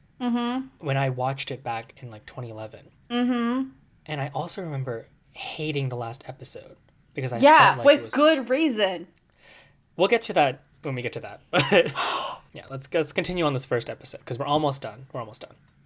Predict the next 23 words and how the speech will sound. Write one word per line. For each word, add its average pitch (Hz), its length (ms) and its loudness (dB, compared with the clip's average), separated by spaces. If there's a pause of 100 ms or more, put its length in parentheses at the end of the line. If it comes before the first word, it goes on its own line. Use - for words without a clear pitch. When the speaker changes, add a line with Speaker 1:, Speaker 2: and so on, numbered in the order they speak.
Speaker 2:
Pecky 151 440 -2
is 135 180 0
like, 120 180 -4
"Oh, 180 160 -2
I'll, 170 260 -2 (320)
I'll 175 120 0
sing 180 200 0
with 170 220 -6
you 165 100 0
too. 185 300 -2
Let's 120 180 -6
audition 127 380 -4
together. 135 560 -4
Why 131 260 -2
not?" 143 380 -2 (320)
And 170 140 -4
the 185 60 0
way 208 140 0
that - 220 -4
Becky 156 320 -4
convinces 131 680 -2
Hemi 123 440 -6
to 107 440 -8